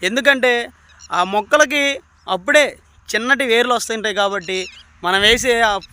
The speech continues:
కేజీ మందు వాటికి సరిపోతుంది. ఆ ఏ మొక్కలకి ఏర్లు రాకుండా మనం ఆ మందు వేసామనుకో మొక్కలు చనిపోవడానికి ఆ,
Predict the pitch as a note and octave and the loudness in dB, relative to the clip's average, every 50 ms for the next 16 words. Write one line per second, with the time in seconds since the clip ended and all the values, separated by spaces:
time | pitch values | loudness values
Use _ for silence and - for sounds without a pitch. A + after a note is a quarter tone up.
0 | - - - G3+ G#3+ A3+ G#3+ A#3+ B3 A#3 A3 G#3+ G#3 G3+ G3 F#3+ F#3+ G3+ - _ | -20 -6 0 2 2 2 2 0 -2 -2 -2 -4 -4 -6 -6 -6 -8 -10 -12 _
1 | _ _ - _ _ - F3 F#3 F#3 F3+ F#3 E3+ F3+ F3+ F3+ F3 - _ _ - | _ _ -20 _ _ -2 0 2 2 0 -2 -4 -4 -4 -4 -6 -10 _ _ -10
2 | - - G3+ G3+ F3+ G#3+ G3+ F3 D#3+ E3 D3+ C#3 C3 - - _ - - - - | -6 -4 -4 -2 -2 -2 -4 -4 -4 -8 -12 -12 -12 -16 -18 _ -20 -20 -20 -20
3 | _ - D#3 F3+ G3+ B3 C#4+ C#4 C4 A#3+ A3+ - C#4 C#4 C#4 C#4 C#4 A3 C#4 C4+ | _ -6 -2 2 4 6 6 4 2 -2 -6 -4 -4 -2 -2 -2 -4 -4 -8 -6
4 | B3+ A#3+ B3 B3+ C4+ C4+ C4 B3+ A#3+ B3 A3 B3 B3 A#3+ B3 A#3+ A3 G#3+ G#3+ G#3 | -2 -2 0 0 2 2 2 2 2 0 0 -2 -4 -4 -4 -2 -2 -2 -2 -2
5 | G#3 G3+ G3 G#3 A3 A3+ A3 G3+ - G#3 G3 F#3+ F#3 D#3 E3 E3+ E3+ E3+ - - | -2 -2 -4 -4 -2 -2 -2 -2 -2 -4 -6 -6 -6 -6 -6 -6 -6 -6 -8 -12
6 | - _ _ - D#3 E3 D3+ - A3 G#3+ A3 E3+ G3+ G3 G3 F3+ G3 G3 G3 F#3+ | -20 _ _ -10 -8 -8 -6 -4 -4 -4 -2 0 0 -2 -2 -2 -2 0 0 2
7 | G3 F#3+ F#3+ F#3+ E3+ F#3+ G3+ F#3 F3 | 2 2 2 0 -4 -4 -4 -4 -4